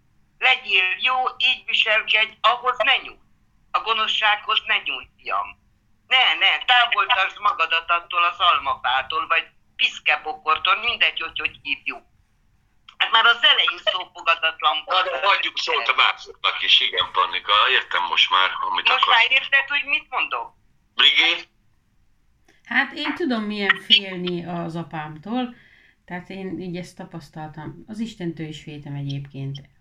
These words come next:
Speaker 3: amikor még nem ismertem, de, de most, hogy így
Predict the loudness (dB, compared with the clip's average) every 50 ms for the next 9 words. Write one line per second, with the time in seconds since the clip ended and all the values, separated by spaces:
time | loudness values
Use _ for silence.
0 | _ _ -16 -14 -14 -14 -14 -14 -14 -12 -12 -10 -8 -8 -6 -6 -6 -6 -6 -8
1 | -10 -12 -12 -12 -12 -10 -10 -12 -10 -10 -8 -8 -8 -10 -14 _ _ _ _ _
2 | _ _ _ _ _ _ _ -20 -18 -16 -16 -10 -6 -4 -4 -2 -2 -4 -6 -8
3 | -12 _ _ _ _ _ _ _ _ _ _ _ _ 4 4 4 2 0 -6 _
4 | _ _ _ _ -8 -8 -8 -12 _ _ _ _ -20 -20 _ _ _ _ _ _
5 | _ -6 -2 0 0 0 0 -2 -4 -6 -4 -2 -2 -2 -2 -4 -6